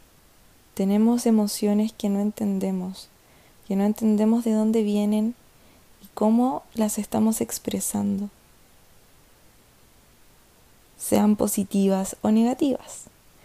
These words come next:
En la vida siempre vamos a encontrar altos y bajos, vamos a, vamos a tener polos opuestos,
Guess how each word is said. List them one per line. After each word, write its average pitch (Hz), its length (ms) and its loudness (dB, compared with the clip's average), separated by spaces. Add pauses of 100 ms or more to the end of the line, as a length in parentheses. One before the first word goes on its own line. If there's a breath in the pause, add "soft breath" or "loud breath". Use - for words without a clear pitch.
(720 loud breath)
En 190 180 2
la 202 100 4
vida 226 280 4
siempre 240 540 2
vamos 254 300 2
a 247 60 4
encontrar 214 800 0 (140)
altos 214 440 -2
y 214 100 4
bajos, 214 720 -2 (800 soft breath)
vamos 220 340 6
a, 226 140 2 (120)
vamos 226 320 4
a 247 80 6
tener 226 280 4
polos 247 420 4
opuestos, - 680 -8